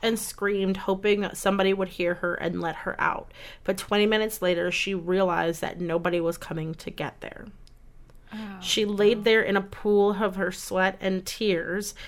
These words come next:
Speaker 1: when eventually her sister Nancy came and opened up the lid. Cindy was
Speaker 2: Jesus Christ.
Speaker 1: hysterical and wasn't breathing.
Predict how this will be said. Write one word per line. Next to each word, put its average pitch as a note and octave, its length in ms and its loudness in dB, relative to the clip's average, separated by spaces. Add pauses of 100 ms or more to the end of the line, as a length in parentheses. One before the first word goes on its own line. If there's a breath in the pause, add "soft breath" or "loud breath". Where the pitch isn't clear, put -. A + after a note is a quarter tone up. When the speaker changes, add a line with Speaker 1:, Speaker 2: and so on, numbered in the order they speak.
(180 loud breath)
Speaker 1:
when F#3+ 160 4
eventually F#3+ 540 2
her F#3 160 -2
sister F#3 440 -4
Nancy F3 460 -2
came E3 560 -4
and E3+ 380 -6
opened E3 340 0
up - 200 -8
the D#3 80 -4
lid. - 360 -10 (380 loud breath)
Cindy G#3 340 4
was F3+ 200 -2
Speaker 2:
Jesus - 100 -10
Christ. - 20 -4 (140)
Speaker 1:
hysterical F#3 760 -2 (120)
and E3 320 -2
wasn't D#3+ 360 -4
breathing. - 520 -12